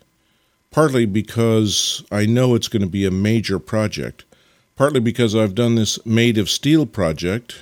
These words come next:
years ago, and it's somewhat similar, working guys and tools and metal shops and et cetera. And I knew that if I started right in on the boatyard,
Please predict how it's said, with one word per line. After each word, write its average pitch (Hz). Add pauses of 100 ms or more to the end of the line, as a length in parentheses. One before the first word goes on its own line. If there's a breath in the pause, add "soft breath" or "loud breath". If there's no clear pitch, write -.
(140)
years 101
ago, 87
and 107
it's -
somewhat 101
similar, 92 (440 soft breath)
working 107
guys 90
and 85
tools 98
and 78 (440 soft breath)
metal 104
shops 98
and 95
et 87
cetera. 95 (500 soft breath)
And 113
I 120
knew 143
that 131
if 120
I 113 (320 loud breath)
started 120
right 113
in 117
on 107
the 95
boatyard, 90